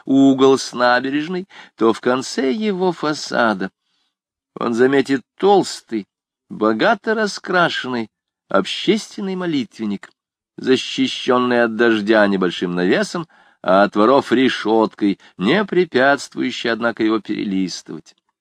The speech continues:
Рядом с этим молитвенником он увидит выходящее на площадь узкое слуховое стрельчатое оконце, перегороженное двумя положенными крест-накрест железными полосами.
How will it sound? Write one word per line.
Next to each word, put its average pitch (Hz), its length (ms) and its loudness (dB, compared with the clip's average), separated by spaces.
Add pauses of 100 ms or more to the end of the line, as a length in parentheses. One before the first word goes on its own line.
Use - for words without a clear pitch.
(1200)
Рядом 214 480 2
с - 100 -2
этим 208 280 0
молитвенником 185 760 0 (560)
он 240 200 0
увидит 175 340 2
выходящее 160 640 2
на 117 120 2
площадь 117 580 2
узкое 208 500 0
слуховое 135 520 0
стрельчатое 104 760 -2
оконце, 117 640 -4 (260)
перегороженное 110 640 2
двумя 113 540 2
положенными 107 500 2
крест-накрест 107 880 2
железными 101 500 0
полосами. 98 680 -2